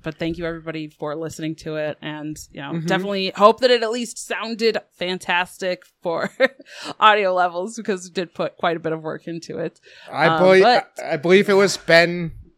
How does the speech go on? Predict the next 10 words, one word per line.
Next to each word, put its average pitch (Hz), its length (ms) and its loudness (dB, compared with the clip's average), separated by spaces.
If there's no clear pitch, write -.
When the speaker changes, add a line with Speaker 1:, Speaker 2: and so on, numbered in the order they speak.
Speaker 2:
Hearthstone 190 640 2
who 180 120 -2
said, 165 480 4
"This 160 180 -4
is 156 140 -4
maybe 165 420 0
one 160 180 0
of 170 100 0
the 156 60 -2
best, 147 420 2